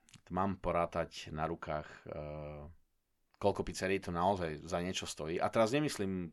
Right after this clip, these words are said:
tým len, že sa čím viac podobajú na talianske pizze, ale kľudne môžu byť aj trošku také iné štýly, trebárs, eh, do Ameriky alebo tak. Tak, eh, takých naozaj skutočne veľmi dobrých pizzerií by som možno porátal na jednej ruke a keby som mal dať,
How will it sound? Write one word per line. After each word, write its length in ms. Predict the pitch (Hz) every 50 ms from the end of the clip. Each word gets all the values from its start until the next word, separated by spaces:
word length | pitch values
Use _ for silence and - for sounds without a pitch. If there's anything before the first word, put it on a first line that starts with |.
| - _
tým 220 | - 82 82 85
len, 160 | 82 80 82
že 160 | 82 85 78 -
sa 160 | - 82 80
čím 300 | 76 - - 87 85 82
viac 160 | 85 82 -
podobajú 340 | - - 82 80 80 85 90
na 140 | 90 82 80
talianske 500 | - - 76 78 80 80 87 - - 104
pizze, 380 | - - 104 - - 117 131 - - - - - - - - - - - - -
ale 300 | - 73 73 76 73 -
kľudne 260 | - 95 90 85 82
môžu 220 | 87 87 85 92
byť 100 | 87 90
aj 100 | 85 -
trošku 220 | 87 87 - - -
také 240 | - 85 - -
iné 240 | - 80 82 87 92
štýly, 400 | 87 - - - 92 90 92 95
trebárs, 600 | 92 - 80 76 78 78 76 76 - - - - -
eh, 80 | 78 76 76 76 78 87 95 104
do 340 | 104 - 98 95 80 80 76
Ameriky 520 | 82 82 82 82 90 87 - - 107 107 - -
alebo 300 | - 82 80 78 76 82
tak. 320 | - - 90 92 - - - - - - - - - - - _ -
Tak, 320 | - - - - - -
eh, 580 | 90 82 78 78 78 76 76 76 76 76 82 - - - - _ _ _ _ _ _ _ _ _ _ _ _ _ _ _ _ -
takých 320 | 95 95 - 101 95 110
naozaj 400 | 117 113 113 120 123 104 107 98
skutočne 560 | - - - 117 110 - 113 107 - - 95 95
veľmi 160 | 95 92 87
dobrých 240 | 90 87 82 78 -
pizzerií 460 | - 85 - - 87 82 85 85 80
by 100 | 76 76
som 160 | - - 80
možno 300 | 80 82 82 82 87 80
porátal 340 | - 90 85 85 - 85 78
na 140 | 73 73 82
jednej 180 | 87 90 90
ruke 240 | 90 90 82 - -
a 220 | 90 82 78 78
keby 240 | - 87 76 78 76
som 180 | - - 87 85
mal 220 | 82 82 82 80 78
dať, 260 | 78 78 80 -